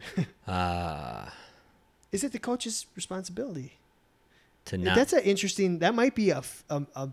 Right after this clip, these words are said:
Speaker 1: feature topic at some point. Whose job is it to stay healthy? Is it the coach's job or is it the athlete's job to stay healthy?
Speaker 2: Well, I would,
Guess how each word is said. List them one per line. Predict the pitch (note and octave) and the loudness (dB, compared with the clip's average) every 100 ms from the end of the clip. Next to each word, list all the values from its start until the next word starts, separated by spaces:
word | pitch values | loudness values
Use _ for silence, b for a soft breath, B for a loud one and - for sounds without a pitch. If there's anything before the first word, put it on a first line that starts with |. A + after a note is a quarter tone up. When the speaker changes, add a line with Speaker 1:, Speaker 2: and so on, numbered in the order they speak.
| - _ | -12 _
Speaker 1:
feature | - G3+ F#3+ F3 | -2 0 0 -2
topic | E3 D#3 C#3+ | 0 0 -2
at | - | -4
some | C#3+ C#3 | -4 -4
point. | C3+ A2+ - | -6 -10 -4
Whose | A#3 C#4 D#4 C4 - b b b b b b _ _ | 4 6 6 4 -4 b b b b b b _ _
job | - A3 B3 | 0 2 4
is | F3+ C#3+ | 4 2
it | C#3 | -2
to | - | -4
stay | C3+ E3 | -2 0
healthy? | D#3+ F3+ | 0 2
Is | D#3+ | 0
it | D3+ | -2
the | D3 | -4
coach's | - A3+ G#3+ E3+ | 0 0 0 -2
job | F3+ E3 G#3+ C#4 - _ _ _ _ _ _ _ _ | 0 0 0 -6 -16 _ _ _ _ _ _ _ _
or | F3 F#3+ | 2 4
is | F3+ | 4
it | F3 | 0
the | E3+ | -2
athlete's | G#3+ B3+ E3 - | -2 -2 -2 -2
job | - B2+ A#2 A#2+ - _ - | -4 -4 -6 -10 -18 _ -8
to | C#3+ | -6
stay | - B2+ | -4 -6
healthy? | B2 A#2+ - - _ _ _ _ _ _ _ _ _ _ _ - | -6 -10 -12 -16 _ _ _ _ _ _ _ _ _ _ _ -8
Speaker 2:
Well, | F2+ F2 | -6 -4
I | F2 E2+ | -4 -4
would, | F2 E2 | -2 -4